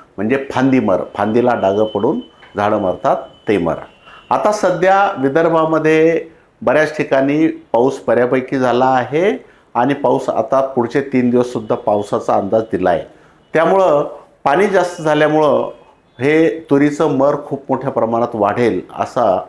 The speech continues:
अ, शंका वाटते. त्यासाठी, अ, जास्त पाण्यामुळं तूर मरू नये आणि फ्युजेरियम विल्ट आणि Phytophthora ब्लाइटसाठी सुद्धा त्याचा फायदा व्हावा, यासाठी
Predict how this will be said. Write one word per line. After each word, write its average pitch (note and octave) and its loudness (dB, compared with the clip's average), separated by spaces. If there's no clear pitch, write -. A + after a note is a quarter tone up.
अ, G#2 2
शंका G#2+ -2
वाटते. A#2 -2
त्यासाठी, E3+ 0
अ, A2+ 2
जास्त C#3+ 0
पाण्यामुळं D#3+ 0
तूर D3+ 2
मरू D3 2
नये G#2 0
आणि C#3+ 2
फ्युजेरियम D3 2
विल्ट C#3+ 2
आणि C#3 2
Phytophthora C3+ -2
ब्लाइटसाठी B2+ -2
सुद्धा B2 -4
त्याचा B2+ -2
फायदा G#2+ -2
व्हावा, G#2 2
यासाठी C#3 0